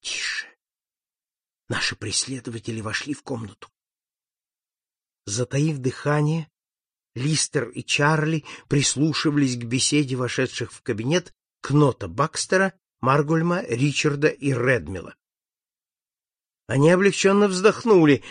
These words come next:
когда старику, наконец, удалось выпроводить непрошенных посетителей. Листер не позволил Чарли сразу же выйти из шкафа.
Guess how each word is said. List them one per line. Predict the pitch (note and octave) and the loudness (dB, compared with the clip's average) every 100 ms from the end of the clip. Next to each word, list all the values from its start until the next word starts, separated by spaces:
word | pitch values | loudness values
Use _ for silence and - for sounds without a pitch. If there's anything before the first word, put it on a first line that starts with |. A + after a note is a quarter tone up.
| - | -10
когда | - D3 D3 | -2 2 2
старику, | C#3 - C#3+ C3 - G3+ | 2 2 2 0 2 2
наконец, | F#3+ F3 E3 F3 - | 4 4 4 2 -2
удалось | E3 C#3+ C#3 F3 - | 2 4 6 4 0
выпроводить | C#3 F3+ D3+ B2 B2 B2 A#2+ A2 C3+ | -2 -4 -2 -2 0 0 -2 -2 0
непрошенных | C3 C#3 D3+ - C3+ C3+ - | 0 2 2 2 -2 0 -2
посетителей. | - C3 - B2+ - - - D#2 - _ _ _ _ _ _ _ _ _ - | -6 -6 -4 -8 -12 -20 -20 -20 -20 _ _ _ _ _ _ _ _ _ -6
Листер | A#2+ E3+ - F#3+ E3 - | 2 2 4 2 0 0
не | F3+ | 0
позволил | F3 E3+ D#3 A#2+ A2+ | 2 0 2 0 0
Чарли | G#2 - D#3 E3 | -4 -2 -2 -2
сразу | D3+ - A#2 A#2+ A#2 | -8 -4 -2 -2 -2
же | B2 | -4
выйти | A#2 G#2+ G2 B2 | -4 -6 -6 -6
из | A2 | -6
шкафа. | - A#2+ G2 G2+ | -8 -8 -8 -10